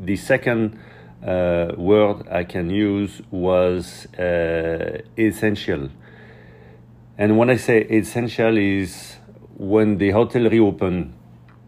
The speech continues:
uh, we didn't have much more vision neither. But what we knew is the survival, uh, continuity of the business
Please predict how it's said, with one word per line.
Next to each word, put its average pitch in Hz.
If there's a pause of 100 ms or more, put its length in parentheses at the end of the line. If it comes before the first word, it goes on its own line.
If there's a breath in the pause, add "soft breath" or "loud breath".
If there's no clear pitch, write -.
(360)
uh, 87
we 90
didn't 107
have 92
much 95
more 92
vision 92
neither. 85 (580 loud breath)
But 95 (120)
what 98
we 95
knew 110
is 92
the 90
survival, 92 (520 loud breath)
uh, 82 (920)
continuity 101
of 92
the 87
business 87